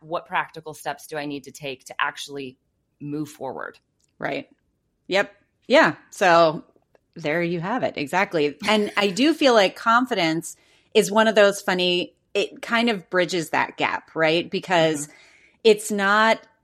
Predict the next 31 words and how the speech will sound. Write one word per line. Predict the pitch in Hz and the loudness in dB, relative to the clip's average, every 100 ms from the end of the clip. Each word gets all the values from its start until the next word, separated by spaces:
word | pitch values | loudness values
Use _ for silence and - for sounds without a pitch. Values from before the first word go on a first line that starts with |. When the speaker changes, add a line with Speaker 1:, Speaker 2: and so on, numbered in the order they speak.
| - | -14
Speaker 2:
manifestation. | 156 160 156 156 - 147 - 151 147 - 143 147 | -6 -4 -2 -4 -6 -10 -4 -4 -2 -4 -2 -2
It's | 147 147 | -2 -4
not, | 165 151 143 147 131 - | -2 0 0 0 -2 -6
um, | 165 139 139 147 160 - | -4 -4 -4 -6 -8 -6
you | 175 | -6
know, | 147 135 147 - _ _ _ - | -4 -2 -4 -8 _ _ _ -10
we're | 180 | -4
not | 170 165 - | 0 0 0
burning | 170 170 165 | 0 0 -2
sage | - 160 151 156 - | -2 -2 0 -2 -6
to | 175 | -10
try | - 165 143 | -4 -2 0
and, | 147 | -2
like, | 143 - | -4 -6
clear | 185 170 | -2 -2
the | 165 139 | -2 -2
air. | 143 143 143 147 - _ - | 0 0 -2 -4 -14 _ -2
And, | 208 190 165 | 0 0 -2
like, | 165 170 165 156 | 2 2 2 -2
nothing | 180 196 226 | 0 0 2
wrong | 214 220 | 4 4
with | 208 202 | 2 4
any | 262 | 4
of | 190 | 4
that | 147 143 - | 0 -4 -2
stuff. | 151 147 - | 0 0 -2
It's | 196 - | -6 -4
just | 202 185 | -4 -2
a | 196 | -2
matter | 175 170 156 156 | 0 0 2 0
of | 165 156 151 | 2 2 -2